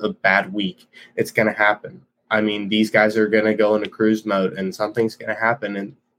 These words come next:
it, a loss is gonna happen. And I think we as a fan base need to really emphasize, last year we were super uber supportive of all of them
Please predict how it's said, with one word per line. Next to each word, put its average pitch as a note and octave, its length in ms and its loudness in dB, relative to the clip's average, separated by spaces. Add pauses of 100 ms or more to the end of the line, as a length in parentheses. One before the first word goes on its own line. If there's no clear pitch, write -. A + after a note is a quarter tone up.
(320)
it, A#2 240 -4
a B2 80 2
loss B2 380 4
is B2+ 80 -10
gonna C3 180 0
happen. C#3 320 -4 (580)
And G#2+ 500 2 (120)
I G#2+ 120 2
think A2 380 0 (100)
we A2 220 4
as G#2+ 100 0
a G#2+ 60 2
fan G#2 260 0
base G#2 260 0
need G#2+ 140 0
to G2+ 100 2
really G#2 300 0
emphasize, G2 600 -2
last G2+ 340 0
year G#2+ 120 4
we G2 80 0
were F#2+ 140 2
super A2+ 500 0
uber G#2+ 300 2
supportive G2+ 520 -2
of F#2+ 180 -8
all G2 220 0
of F#2+ 100 -4
them F#2+ 240 -4